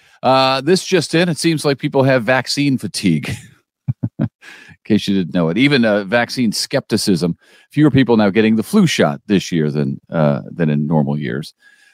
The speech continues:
Uh, the White House still, though, is launching a new campaign trying to get more people to get the shot and the covid shot. Uh, the White House says the flu is having, uh, one of its hardest hitting seasons in the last ten years, and it's pretty early in the season,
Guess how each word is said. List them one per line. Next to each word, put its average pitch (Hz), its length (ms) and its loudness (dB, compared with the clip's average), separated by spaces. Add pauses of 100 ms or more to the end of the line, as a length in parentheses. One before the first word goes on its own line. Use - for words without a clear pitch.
(160)
Uh, 82 160 -2
the 90 80 0
White 110 220 2
House 98 400 -2
still, 113 400 0
though, 85 280 -2
is 87 220 -4
launching 95 420 2
a 82 60 0
new 90 140 2
campaign 104 560 0
trying 90 220 -2
to 85 40 -2
get 80 160 -8
more 113 180 2
people 98 320 -4
to 82 80 -10
get 82 200 -12
the - 80 -18
shot 131 400 0 (500)
and 85 180 -4
the 78 60 -8
covid 135 320 2
shot. 107 340 0 (540)
Uh, 85 220 2
the 87 80 2
White 92 180 4
House 90 160 0
says 87 220 -2
the 90 80 -12
flu 95 260 2
is 82 140 0
having, 82 400 2
uh, 80 120 0
one 82 160 0
of 80 60 -2
its 78 120 -6
hardest 87 440 0
hitting 92 300 0
seasons 80 560 0
in 76 60 2
the 78 100 4
last - 400 0 (540)
ten 135 260 4
years, 98 520 2
and 78 80 -6
it's 71 120 -8
pretty 107 260 -2
early 110 340 0
in 67 120 -12
the 67 40 -16
season, - 380 -16